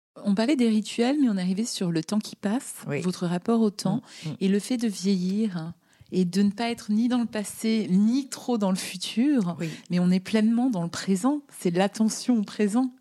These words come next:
Speaker 2: Oui, ça, c'est vraiment, vraiment une, une, oui, tout à fait. C'est le présent, c'est ce qu'on a de mieux à faire. Enfin, ce que j'ai, pardon.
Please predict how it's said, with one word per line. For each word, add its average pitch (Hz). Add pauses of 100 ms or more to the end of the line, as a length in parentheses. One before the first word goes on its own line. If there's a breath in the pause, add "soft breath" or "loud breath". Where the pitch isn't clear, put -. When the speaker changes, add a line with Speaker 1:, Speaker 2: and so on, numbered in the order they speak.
(640)
Speaker 2:
Oui, 170
ça, 113
c'est -
vraiment, 147
vraiment 170
une, 143 (460)
une, 127 (300)
oui, 185
tout 147
à 127
fait. 180
C'est - (160)
le - (100)
présent, 143
c'est -
ce -
qu'on 135
a 135
de 123
mieux 135
à -
faire. 175 (100)
Enfin, -
ce 120
que 139
j'ai, 151
pardon. 214